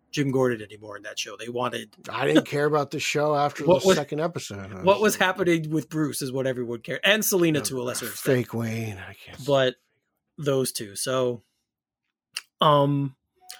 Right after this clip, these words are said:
Speaker 1: yeah, it's supposed to be set in year one of Batman's career, and it's a prequel to The Batman, um, as we know.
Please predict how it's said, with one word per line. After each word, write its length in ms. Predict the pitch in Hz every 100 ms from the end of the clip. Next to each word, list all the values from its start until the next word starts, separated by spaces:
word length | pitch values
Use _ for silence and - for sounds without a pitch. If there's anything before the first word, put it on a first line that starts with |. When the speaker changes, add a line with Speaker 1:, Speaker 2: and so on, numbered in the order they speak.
| _ _ -
Speaker 1:
yeah, 200 | 180 233
it's 120 | 208
supposed 320 | - 190 202 196
to 60 |
be 120 | 190 185
set 260 | - 185
in 80 | 180
year 180 | 160 165
one 160 | 156 156
of 120 | 139
Batman's 340 | 151 151 135
career, 480 | - 147 147 156 151 -
and 160 | 147 131
it's 120 | -
a 40 |
prequel 540 | 151 - 277 254 165 131
to 160 | 143
The 100 | 123
Batman, 500 | 113 104 90 85 - _ _ _ _ _ -
um, 520 | 117 107 117 113 123
as 200 | - 110
we 100 | 113
know. 380 | 113 175 165 156